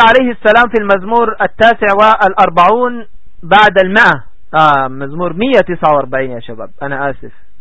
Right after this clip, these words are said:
رجل بيقول مزمور تسعة وأربعين بعد المائة. فنفتح مزمور مية تسعة وأربعين.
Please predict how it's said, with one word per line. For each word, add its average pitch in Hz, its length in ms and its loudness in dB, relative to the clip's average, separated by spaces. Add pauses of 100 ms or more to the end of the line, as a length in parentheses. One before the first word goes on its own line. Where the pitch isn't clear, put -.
(840)
رجل 196 460 0 (300)
بيقول 160 340 -4
مزمور 175 460 -6 (200)
تسعة 226 300 2
وأربعين 175 460 0
بعد 233 380 4
المائة. 202 440 0 (1160)
فنفتح - 1900 -2
مزمور 147 500 -6
مية 147 200 -6
تسعة 131 320 -8
وأربعين. 110 440 -12